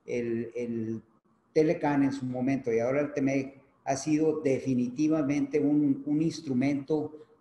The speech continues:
invaluable, eh, que ha permitido cumplir con el objetivo para el cual fue creado. ¿Cuál fue ese?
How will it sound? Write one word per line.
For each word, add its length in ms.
invaluable, 1080
eh, 500
que 120
ha 120
permitido 880
cumplir 680
con 180
el 120
objetivo 680
para 200
el 100
cual 400
fue 240
creado. 480
¿Cuál 400
fue 280
ese? 460